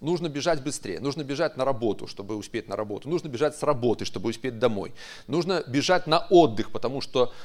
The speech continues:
отдых короткий, неделя закончилась, всего два дня нужно отдохнуть, успеть, они бегут на отдых. После того, как добежали на отдых, они собираются уже, чтобы бежать обратно на работу.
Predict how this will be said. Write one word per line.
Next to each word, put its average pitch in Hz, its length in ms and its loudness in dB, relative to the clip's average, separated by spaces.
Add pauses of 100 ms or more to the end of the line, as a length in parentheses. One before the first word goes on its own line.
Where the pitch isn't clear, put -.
(140)
отдых 143 380 2
короткий, 131 540 2
неделя 113 640 0
закончилась, 135 500 -2
всего 120 280 0
два 117 260 -2
дня 123 200 -2
нужно 110 280 -2
отдохнуть, 117 420 -4
успеть, 151 380 -6
они 117 240 -6
бегут 123 460 -4
на 135 100 0
отдых. 110 420 0
После 135 380 0 (260)
того, 139 220 4
как 113 180 -2
добежали 123 420 2
на 117 140 0
отдых, 151 320 4
они 123 240 -2
собираются 127 560 0
уже, 123 320 -2
чтобы 104 240 -6
бежать 107 320 0
обратно 123 480 4
на 113 100 0
работу. 117 440 0